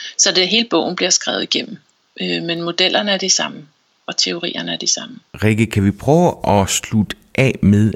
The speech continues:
Speaker 2: at du lige kommer med nogle pointer i forhold til, hvor det er, employee advocacy er på vej henad nu her, øh, når vi sådan ser fremad?
Speaker 1: Ja, det kan du tro. Altså det, jeg, øh, helt klart ser en tendens til, det er, at, øh,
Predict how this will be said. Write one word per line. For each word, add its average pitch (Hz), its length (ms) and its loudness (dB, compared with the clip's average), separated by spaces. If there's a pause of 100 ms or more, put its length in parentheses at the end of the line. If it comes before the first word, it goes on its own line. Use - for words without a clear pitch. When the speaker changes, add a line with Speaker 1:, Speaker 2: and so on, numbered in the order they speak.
Speaker 2:
at 85 140 0
du 101 80 -4
lige 107 220 2
kommer 98 340 2
med 82 280 2
nogle 78 340 2
pointer 113 520 2 (480)
i 95 80 -2
forhold 92 440 4
til, 101 400 2
hvor 90 160 4
det 85 160 4
er, 87 60 6
employee 92 480 4
advocacy - 380 -2 (200)
er 78 80 2
på 85 160 0
vej 76 220 2
henad 92 420 2
nu 80 200 2
her, 80 240 4 (540)
øh, 76 260 2
når 76 120 0
vi 73 60 -2
sådan 80 280 2
ser - 180 0
fremad? 78 400 0 (960)
Speaker 1:
Ja, 185 240 2 (220)
det 196 100 -6
kan 202 80 -8
du 185 80 -14
tro. - 360 -6
Altså 185 200 -2
det, 214 200 0
jeg, 196 540 6 (240)
øh, 185 300 -8 (300)
helt - 160 -6
klart - 320 -2
ser - 200 -4
en 180 80 -12
tendens 185 480 -8
til, 185 260 -8
det 190 100 -4
er, 175 340 -2
at, - 340 -4
øh, 170 120 0